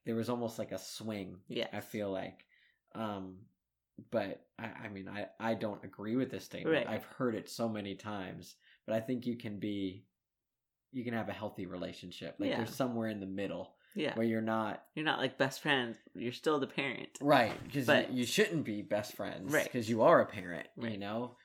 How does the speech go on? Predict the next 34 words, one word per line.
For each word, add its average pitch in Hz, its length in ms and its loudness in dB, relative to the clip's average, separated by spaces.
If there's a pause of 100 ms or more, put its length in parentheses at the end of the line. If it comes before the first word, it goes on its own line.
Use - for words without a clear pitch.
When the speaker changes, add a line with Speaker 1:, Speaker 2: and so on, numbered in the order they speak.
(200)
Speaker 1:
But 135 400 4 (200)
it 117 140 -4
shouldn't 120 320 -6
be 104 180 -4
to - 160 -14
where 98 120 0
they 95 160 -6
hate 104 300 -8
you 92 140 -6
either. 95 340 -4
There 160 100 6
Speaker 2:
Right. 113 100 4
Speaker 1:
should 117 160 -2
be 117 180 2
a 110 160 4
Speaker 2:
<laughs> - 0 -
Speaker 1:
loving, 117 460 4
healthy 113 420 0
relation-, 98 360 2
Speaker 2:
Exactly. - 360 -2 (120)
Speaker 1:
parent-child 127 1500 2
relationship. 104 560 -2
Speaker 2:
Healthy 135 140 -2
relationship, 123 760 -4 (160)
yes. 123 180 -12
Speaker 1:
Yeah, 113 280 0
there's 120 240 -2
a 113 80 2
healthy 120 420 0
way 101 300 -2
for - 180 -6
that 101 220 -6
to 101 140 -8
form, 101 440 -8